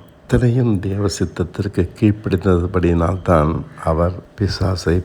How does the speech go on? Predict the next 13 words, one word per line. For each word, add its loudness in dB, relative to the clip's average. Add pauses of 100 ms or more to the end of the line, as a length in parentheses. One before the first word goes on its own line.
பணிந்து 2
கொள்ளவில்லை. -2 (460)
தேவனை 2
மட்டுமே 0
பணிந்து -4
கொள்ள -2
அவர் -2
விரும்பினார். -2 (760)
ஆசைகளால் 2 (220)
அவன் 2
அவரை 4
இழுக்க 2
முடியவில்லை, -2